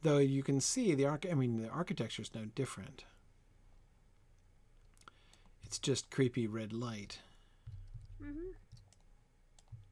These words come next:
Speaker 2: Uh, I, I surmise this is actually water rather than blood, 'cause it doesn't have the viscosity of blood, but it still looks kinda
Speaker 1: Agreed.
Speaker 2: gross in a, um,
Speaker 1: Meant to
Speaker 2: circle of
Speaker 1: evoke
Speaker 2: blood
Speaker 1: blood
Speaker 2: from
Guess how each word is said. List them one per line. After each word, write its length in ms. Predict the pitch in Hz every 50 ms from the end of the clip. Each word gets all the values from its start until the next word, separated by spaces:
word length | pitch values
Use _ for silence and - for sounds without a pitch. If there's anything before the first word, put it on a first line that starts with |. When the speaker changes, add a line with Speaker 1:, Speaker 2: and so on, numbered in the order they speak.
| - - - - - - - - - - - - -
Speaker 2:
Uh, 40 | 247
I, 360 | 247 247 262 277 277 269 285
I 20 |
surmise 480 | 285 - - 330 311 285 285 302 311 302
this 140 | 311 294 277
is 100 | 285 269
actually 440 | 262 254 247 247 - - 277 254 240
water 1160 | 233 220 220 220 220 220 233 254 254 262 269 269 277 277 277 285 285 277 254 254 262 262 262 - - - - - -
rather 280 | 247 233 240 240 240
than 200 | 240 240 233 226
blood, 340 | 220 226 220 226 233 233 226 - - - - - - -
'cause 120 | - 254 240
it 140 | 233 220 220 - - - - -
doesn't 260 | 233 220 233 226 -
have 200 | 226 226 220 214
the 60 | 214
viscosity 640 | 208 208 202 - - 220 202 208 - - 202 208 107
of 160 | 110 107 - -
blood, 260 | - 107 107 - - -
but 100 | - - -
it 100 | - -
still 220 | - - - 117 110
looks 140 | - - -
kinda 160 | 147 117 123 120
Speaker 1:
Agreed. 220 | 110 107 101 98 -
Speaker 2:
gross 280 | 226 220 220 214 - -
in 100 | 220 208
a, 120 | 214 208 - - - - - - - - - - - - - - - - -
um, 460 | 214 220 214 214 208 208 208 214 - - - - - - - - - -
Speaker 1:
Meant 240 | - 147 147 147 131
to 60 | - 147
Speaker 2:
circle 100 | 139 135
of 60 | 123
Speaker 1:
evoke 280 | 117 127 131 135 131 -
Speaker 2:
blood 200 | 220 214 214 220
Speaker 1:
blood 160 | 196 190 190
Speaker 2:
from 140 | - 226 208